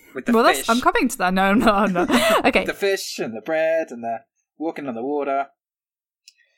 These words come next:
Speaker 1: Maybe he was just really good at butterfly, I don't know.
Speaker 2: So there are many proponents who use a threefold argument, which was developed in the nineteenth century. One, that the New Testament has no historical value.
Speaker 1: Mm-hmm.
Speaker 2: Two,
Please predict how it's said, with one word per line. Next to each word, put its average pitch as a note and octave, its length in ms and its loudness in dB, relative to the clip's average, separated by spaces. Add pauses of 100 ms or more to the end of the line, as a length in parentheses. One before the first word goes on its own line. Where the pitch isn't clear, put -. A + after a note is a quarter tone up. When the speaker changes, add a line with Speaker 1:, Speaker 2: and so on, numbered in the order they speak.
(300)
Speaker 1:
Maybe E3 100 -2
he D#3+ 40 0
was D3 120 -4
just C#3 140 -6
really C3+ 180 -4
good C3+ 120 -6
at B2+ 80 -8
butterfly, A2 480 -4
I G2+ 40 -8
don't G#2 140 -10
know. G2 160 -12 (1000)
Speaker 2:
So C#4 200 0
there C#4+ 180 2
are D4+ 60 0
many F#4 200 2
proponents G#3 580 -2
who G#3+ 80 -2
use F#3+ 80 -4
a F#3+ 40 -4
threefold G#3 1400 -2
argument, G3+ 580 -4 (140)
which A3 180 -4
was A3 160 -2
developed A3 380 -2
in G3+ 80 0
the F#3 60 -2
nineteenth F#3 200 -4
century. - 580 -6
One, A#3 280 2 (400)
that G3 180 0
the G#3 80 -2
New G#3 180 0
Testament G3+ 640 -2 (120)
has - 280 -4
no F3+ 140 -2
historical - 480 -4
value. - 420 -6 (400)
Speaker 1:
Mm-hmm. E3+ 200 -6
Speaker 2:
Two, C#4 280 2